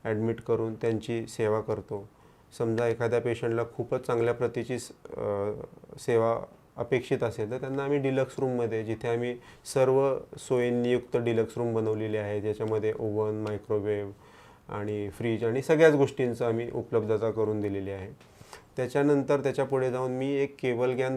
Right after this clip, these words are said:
फाउंडेशन स्थापन केलेलं आहे. केवल ज्ञान फाउंडेशन, केवल म्हणजे माझ्या आईचं नाव आहे आणि ज्ञान म्हणजे ज्ञान सिंग माझ्या वडिलांचं नाव आहे.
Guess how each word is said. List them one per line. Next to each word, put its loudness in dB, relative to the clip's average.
फाउंडेशन 0
स्थापन -6
केलेलं -4
आहे. -10
केवल 2
ज्ञान 0
फाउंडेशन, -4
केवल 2
म्हणजे 0
माझ्या 0
आईचं 0
नाव -2
आहे -6
आणि -6
ज्ञान 0
म्हणजे -2
ज्ञान 0
सिंग -6
माझ्या -2
वडिलांचं -2
नाव -10
आहे. -16